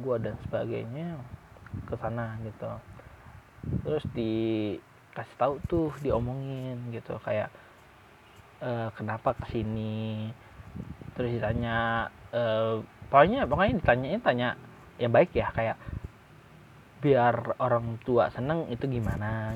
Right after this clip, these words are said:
gitu. Pokoknya ya setiap orang kan maca-, apa, eh, metode untuk ruqyahnya kan beda-beda gitu. Kalau gue ya ditanya, terus dibacain kayak, eh,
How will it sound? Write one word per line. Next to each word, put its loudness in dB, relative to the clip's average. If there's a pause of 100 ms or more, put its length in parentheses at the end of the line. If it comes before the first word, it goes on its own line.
(120)
gitu. -10 (220)
Pokoknya 6
ya -8 (1040)
setiap 4
orang 6
kan 0 (880)
maca-, 0
apa, 0 (260)
eh, 0
metode 0
untuk 0
ruqyahnya -6
kan -6
beda-beda 0
gitu. -8 (560)
Kalau 4
gue 6
ya 6 (100)
ditanya, -2
terus -2 (380)
dibacain 0 (420)
kayak, -2 (1040)
eh, 2